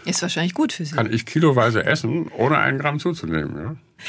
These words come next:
Speaker 1: Wir wollten über das Thema Krebs sprechen, denn etwa jeder zweite Mann in Deutschland erkrankt im Laufe seines Lebens einmal an Krebs. Bei Frauen sind es zwei von fünf.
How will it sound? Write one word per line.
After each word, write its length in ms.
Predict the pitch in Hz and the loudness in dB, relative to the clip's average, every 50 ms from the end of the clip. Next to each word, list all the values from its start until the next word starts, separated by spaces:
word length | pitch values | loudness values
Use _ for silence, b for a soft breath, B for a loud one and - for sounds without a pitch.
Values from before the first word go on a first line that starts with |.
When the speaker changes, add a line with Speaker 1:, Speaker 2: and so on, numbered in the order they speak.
| B B B B B B B | B B B B B B B
Speaker 1:
Wir 160 | B 240 277 254 | B 2 4 4
wollten 240 | 285 311 - 269 | 4 2 2 0
über 160 | 233 240 247 240 | 0 2 2 2
das 160 | 247 277 - | 2 0 2
Thema 220 | - 269 240 220 | 4 4 4 4
Krebs 340 | 214 - - 240 254 - - | 4 4 2 2 2 2 0
sprechen, 340 | - - 240 269 - 294 262 | 0 2 0 0 2 4 4
denn 140 | 240 233 - | 4 4 4
etwa 220 | - 240 226 233 | 2 2 2 2
jeder 300 | 226 202 233 220 220 214 | 4 4 4 4 4 2
zweite 320 | - - 202 202 214 247 | 2 2 2 2 4 4
Mann 220 | 214 196 185 180 196 | 4 4 6 4 4
in 120 | 220 214 | 4 4
Deutschland 420 | 202 214 214 214 - - 208 190 - | 4 4 2 2 2 2 2 2 2
erkrankt 500 | 175 175 - - - 156 156 170 175 - | 0 0 0 0 2 2 2 0 0 0
im 120 | 196 196 | 2 4
Laufe 280 | 190 202 220 - 254 208 | 6 4 4 4 2 2
seines 300 | 220 214 208 214 202 214 | 2 4 4 4 4 4
Lebens 300 | 214 214 220 226 220 - | 2 4 4 4 2 2
einmal 320 | 208 208 214 214 214 208 | 2 2 2 2 2 2
an 120 | - 202 | 0 -2
Krebs. 380 | 202 - - 196 233 233 - - | -2 -2 -2 -4 -2 -2 -2 0
Bei 140 | - 185 185 | 0 0 0
Frauen 420 | - - 175 175 180 196 196 196 | 0 0 2 2 4 4 4 4
sind 220 | 175 175 180 175 180 | 4 2 0 0 0
es 200 | 175 170 - - | 0 -2 -2 -2
zwei 280 | - - 165 170 175 | 0 0 0 0 0
von 260 | 175 - - 165 160 | -2 -4 -4 -4 -4
fünf. 420 | 160 - - - 180 208 269 - | -4 -4 0 4 6 6 6 4